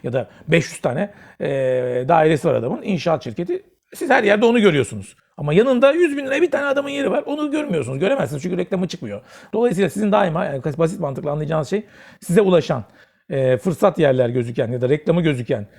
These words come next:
e, haberlerde gördüğünüz, gazete gördüğünüz yerler aslında genelde, e, üzerinde o medyanın, e, haber kanallarının veya işte gazetelerin reklamları olan,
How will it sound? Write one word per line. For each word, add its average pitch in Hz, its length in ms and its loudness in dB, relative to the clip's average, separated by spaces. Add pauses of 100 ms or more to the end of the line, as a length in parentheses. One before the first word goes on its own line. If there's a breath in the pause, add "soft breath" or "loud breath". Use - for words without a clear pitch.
(220 loud breath)
e, 131 280 0
haberlerde 170 520 2
gördüğünüz, 135 280 2
gazete 180 280 2
gördüğünüz 151 300 0
yerler 190 320 2
aslında 175 320 -2
genelde, 190 460 0 (380 soft breath)
e, 147 320 -4
üzerinde 180 560 2 (100)
o 170 120 -2
medyanın, 165 540 0 (200)
e, 135 240 -6
haber 156 400 0
kanallarının 147 600 -2
veya 127 240 -2
işte 123 380 -4
gazetelerin 151 760 -2
reklamları 175 480 0
olan, 143 300 2